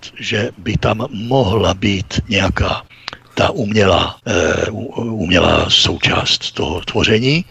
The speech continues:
No teď, teďka to máme naopak, takže víme, že už tehdy jsme měli, mohli,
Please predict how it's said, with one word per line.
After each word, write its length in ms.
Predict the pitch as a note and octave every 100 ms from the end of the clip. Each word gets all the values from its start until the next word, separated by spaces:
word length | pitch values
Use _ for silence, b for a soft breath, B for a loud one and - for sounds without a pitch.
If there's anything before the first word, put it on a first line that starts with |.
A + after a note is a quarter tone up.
| B B B B B B -
No 100 | -
teď, 240 | C#3 - F3+
teďka 280 | - - D#3
to 120 | F3+
máme 240 | E3+ F3 B2
naopak, 360 | B2 C3+ D#3+
takže 240 | E3+ C#3 D3
víme, 380 | B2 C#3+ F#3
že 240 | F#3 F3 D#3+ B B B B -
už 220 | D3+ G#2+
tehdy 680 | C3 A#2+ G#2+ G#2 A2 E3 G3 _
jsme 260 | - - A2
měli, 360 | G2 G2 G#2+
mohli, 560 | D#3 A2+ F#2 G2 A2 G#3+